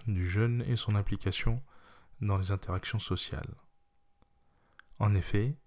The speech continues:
le jeûneur en quête de la piété se doit d'avoir une démarche et une approche convenables. Si cependant il rencontre quelques comportements grossiers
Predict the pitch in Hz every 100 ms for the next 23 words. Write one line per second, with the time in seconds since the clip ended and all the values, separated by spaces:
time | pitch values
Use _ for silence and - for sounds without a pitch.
0 | _ _ _ _ - - 98 90 104 98
1 | 92 - - 127 113 - 104 - - 98
2 | 87 87 92 - 117 135 - - _ _
3 | _ _ _ - 101 107 107 104 98 101
4 | 101 104 98 - - - - - - _
5 | _ 113 98 92 - - 117 117 - -
6 | - - 104 95 90 78 - - - _
7 | _ _ - _ _ _ _ _ _ _
8 | _ _ - 120 - - 131 113 85 -
9 | _ _ - 101 98 101 113 - - -
10 | 98 95 - 95 - 98 87 87 98 -
11 | 135 135